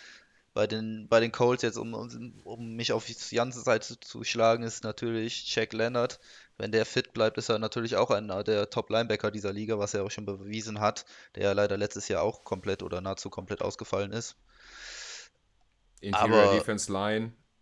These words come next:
Speaker 2: finde ich bei den Colts auch bondenstark mit DeForest Buckner und Grover
Speaker 1: Auf
Speaker 2: Stewart.
Speaker 1: Auf jeden Fall, wie gesagt, ich denke, das ist, äh, wenn, wenn,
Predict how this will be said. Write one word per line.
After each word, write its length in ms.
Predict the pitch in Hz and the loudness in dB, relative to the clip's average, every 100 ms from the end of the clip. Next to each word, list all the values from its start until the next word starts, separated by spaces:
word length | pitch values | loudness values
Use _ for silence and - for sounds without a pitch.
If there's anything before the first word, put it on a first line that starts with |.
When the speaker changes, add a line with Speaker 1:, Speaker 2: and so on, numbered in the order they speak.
| _ _ _ | _ _ _
Speaker 2:
finde 320 | - 95 92 | -6 -4 -4
ich 80 | - | -2
bei 140 | 90 | -2
den 120 | 90 | -2
Colts 380 | 87 98 101 98 | -2 0 0 -2
auch 260 | - 98 - | -2 -2 0
bondenstark 720 | 98 98 92 - 98 107 - | -2 -4 -4 -4 -2 -2 -4
mit 220 | 92 85 | -8 -8
DeForest 400 | 92 95 92 - | -6 -4 -4 -4
Buckner 320 | 98 - 101 | -6 -4 -6
und 100 | 87 | -6
Grover 220 | 90 90 | -4 -4
Speaker 1:
Auf 120 | 90 | -4
Speaker 2:
Stewart. 380 | - 107 110 110 _ _ _ _ _ _ _ _ _ _ _ _ _ _ _ _ _ _ _ - - | -4 -2 -2 -4 _ _ _ _ _ _ _ _ _ _ _ _ _ _ _ _ _ _ _ -16 -8
Speaker 1:
Auf 180 | 110 110 | -6 -2
jeden 200 | 113 113 | -2 0
Fall, 260 | 123 120 | 2 2
wie 60 | 110 | 2
gesagt, 240 | 110 107 | 2 0
ich 100 | - | 0
denke, 300 | - 113 127 | -4 -2 0
das 140 | 113 113 | 0 0
ist, 220 | 123 - | -4 -2
äh, 340 | 101 117 110 | 2 4 2
wenn, 220 | 113 123 117 | 0 0 2
wenn, 300 | 123 139 | 0 -2